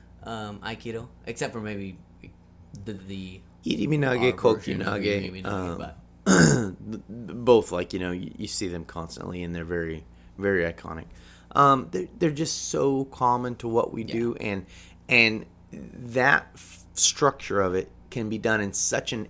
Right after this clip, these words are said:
Speaker 2: effortless way where it really looks like you're doing nothing,
Speaker 1: Right.
Speaker 2: and, and, uh, uke is being projected well
Speaker 1: Right.
Speaker 2: away from you,
Speaker 1: And the
Speaker 2: so.
Speaker 1: other person,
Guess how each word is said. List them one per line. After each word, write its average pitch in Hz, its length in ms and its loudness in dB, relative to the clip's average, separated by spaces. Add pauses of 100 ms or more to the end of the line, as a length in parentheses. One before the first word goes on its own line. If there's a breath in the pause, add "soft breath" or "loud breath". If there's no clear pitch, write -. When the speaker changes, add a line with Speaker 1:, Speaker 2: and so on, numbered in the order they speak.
Speaker 2:
effortless - 500 -8
way 101 240 2
where 95 140 0
it - 60 -4
really 113 180 2
looks 107 240 -4
like 104 160 -4
you're 110 180 -4
doing 104 380 -6
nothing, 92 320 -6
Speaker 1:
Right. 87 100 -12 (340 loud breath)
Speaker 2:
and, 107 420 -2
and, 98 440 -4 (100)
uh, - 380 -10
uke 120 180 -2
is 104 160 2
being 95 220 -4
projected 92 540 -8
well 92 180 0
Speaker 1:
Right. 87 80 -4
Speaker 2:
away 87 140 -6
from 87 200 -12
you, 90 120 -10
Speaker 1:
And 143 100 0
the 165 60 4
Speaker 2:
so. 160 40 2
Speaker 1:
other 170 160 2
person, 170 480 -4